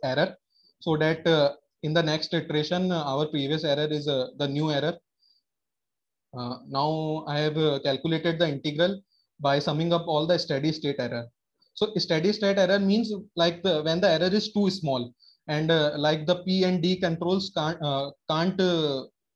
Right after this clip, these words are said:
uh, optimize that error. So that's why I have, uh, uh,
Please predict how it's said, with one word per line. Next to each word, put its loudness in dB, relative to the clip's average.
uh, -2
optimize 2
that 2
error. -2
So -4
that's 2
why 4
I 4
have, 2
uh, 0
uh, 2